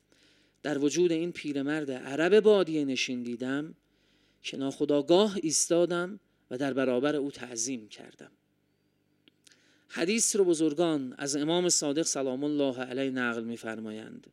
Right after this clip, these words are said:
که حضرت صادق فرمودند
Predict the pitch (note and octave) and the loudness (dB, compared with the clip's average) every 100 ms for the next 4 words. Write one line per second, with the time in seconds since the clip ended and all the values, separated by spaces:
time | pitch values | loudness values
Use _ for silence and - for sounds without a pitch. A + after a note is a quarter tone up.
0 | _ _ _ _ _ _ _ _ - D3 | _ _ _ _ _ _ _ _ -10 -4
1 | C#3 C#3 C#3+ D3 - C3+ C3+ D#3 - B2 | 0 0 0 0 0 0 2 0 0 -4
2 | A#2 A#2+ A2+ A2+ G#2+ - - | -4 -6 -6 -8 -8 -12 -16